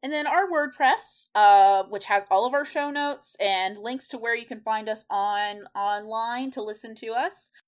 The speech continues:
is, uh, rangersplain dot wordpress dot com. And, uh, if you're listening to us on Apple Podcasts or anywhere that has a ranking system, if you would just give us, like, a quick rating and review,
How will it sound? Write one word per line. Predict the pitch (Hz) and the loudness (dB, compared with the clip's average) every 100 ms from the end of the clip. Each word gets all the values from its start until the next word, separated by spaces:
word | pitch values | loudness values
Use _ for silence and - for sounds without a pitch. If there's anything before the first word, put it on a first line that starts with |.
| _ _ | _ _
is, | 208 208 202 | -4 -2 2
uh, | 196 175 | 2 2
rangersplain | 190 269 294 277 294 285 | 0 -4 -6 -8 -6 -4
dot | 240 175 | -4 -4
wordpress | 208 208 208 196 | -6 -6 -6 -4
dot | 190 175 | -4 -4
com. | - 285 302 320 339 _ _ _ | -4 -6 -4 -8 -12 _ _ _
And, | 349 349 339 | 4 6 6
uh, | 330 320 | 4 2
if | 480 | -2
you're | 508 311 | -2 -2
listening | 277 269 247 | -2 -2 -6
to | 226 220 | -2 -2
us | 202 | -2
on | 208 | -2
Apple | 185 196 | -4 -4
Podcasts | 196 185 180 214 175 185 - | -2 0 0 0 2 2 -2
or | 185 | -10
anywhere | 180 185 180 | -8 -6 -4
that | 175 | -6
has | - 214 214 | -2 -2 -2
a | |
ranking | 254 277 294 302 294 | -6 -10 -10 -18 -14
system, | 311 302 320 302 | -12 -10 -10 -10
if | 285 339 | -12 -14
you | 427 | -10
would | 370 349 | -10 -10
just | 262 - | -14 -10
give | 220 214 | -6 -4
us, | 190 - | -4 -4
like, | 190 | -8
a | 175 | -8
quick | _ 214 202 | _ -10 -8
rating | 180 190 202 208 202 | -8 -8 -8 -8 -8
and | 190 175 | -12 -14
review, | 175 196 226 240 254 | -16 -16 -12 -10 -10